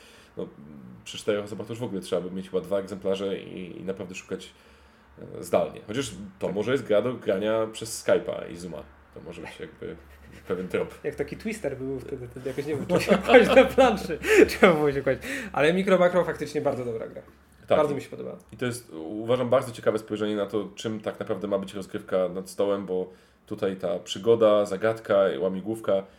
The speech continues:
Speaker 1: spotykają się ze sobą i wymagają niemalże interakcji między
Speaker 2: Znaczy,
Speaker 1: ludźmi.
Speaker 2: w sumie jak zagrasz Micro Macro, to później będziesz wiedział, kto jest odpowiedzialny za zbrodnię bólu twoich pleców.
Speaker 1: E, tak,
Speaker 2: Bo musisz
Speaker 1: zdecydowanie.
Speaker 2: się na
Speaker 1: To jest takie
Speaker 2: dostałem.
Speaker 1: małe demo twojej przedwczesnej starości.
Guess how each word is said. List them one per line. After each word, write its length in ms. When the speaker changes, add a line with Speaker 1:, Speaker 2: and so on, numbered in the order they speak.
Speaker 1:
spotykają 480
się 120
ze 100
sobą 320
i 220
wymagają 680
niemalże 680
interakcji 480
między 180
Speaker 2:
Znaczy, 140
Speaker 1:
ludźmi. 100
Speaker 2:
w 20
sumie 120
jak 140
zagrasz 280
Micro 240
Macro, 680
to 120
później 720
będziesz 360
wiedział, 260
kto 200
jest 120
odpowiedzialny 600
za 100
zbrodnię 640
bólu 180
twoich 260
pleców. 360
Speaker 1:
E, 140
tak, 280
Speaker 2:
Bo 80
musisz 160
Speaker 1:
zdecydowanie. 340
Speaker 2:
się 60
na 120
Speaker 1:
To 80
jest 120
takie 160
Speaker 2:
dostałem. 180
Speaker 1:
małe 380
demo 260
twojej 240
przedwczesnej 540
starości. 440